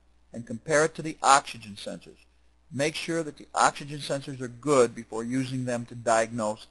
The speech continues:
any problem. In this example, the oxygen sensors are near full rich indication. The P C M is attempting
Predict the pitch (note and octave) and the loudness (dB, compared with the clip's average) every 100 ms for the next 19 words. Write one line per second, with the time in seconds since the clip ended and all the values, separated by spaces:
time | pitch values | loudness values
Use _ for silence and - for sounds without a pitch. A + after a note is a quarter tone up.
0 | - C#3+ C#3 A2+ - C3 A2+ E2 - _ | -6 -4 -4 -4 2 4 4 2 -10 _
1 | _ _ _ _ _ _ _ - B2+ D#3+ | _ _ _ _ _ _ _ -10 -2 -2
2 | F3 D3 B2 A#2+ A2+ A#2+ A#2+ A2+ A#2+ A#2 | -2 -4 0 0 0 -2 2 0 0 -8
3 | A#2 A2 B2 A2+ B2 A2+ A2 B2+ C#3 B2 | -12 -8 -8 -8 -8 -8 -4 -2 0 -2
4 | - B2+ A#2+ A#2+ A#2+ A#2 A2 - D#3+ C#3 | -2 -4 -2 -2 -4 -8 -12 -6 -4 -4
5 | - F#2+ - _ _ _ _ _ _ _ | -6 -14 -18 _ _ _ _ _ _ _
6 | _ _ _ _ _ - D3 C3+ - C#3+ | _ _ _ _ _ -14 -10 -8 -6 -2
7 | C#3 C3 A2+ A2+ _ - E3 - A#2 G#2 | -2 -2 -6 -12 _ -2 -2 -2 -8 -8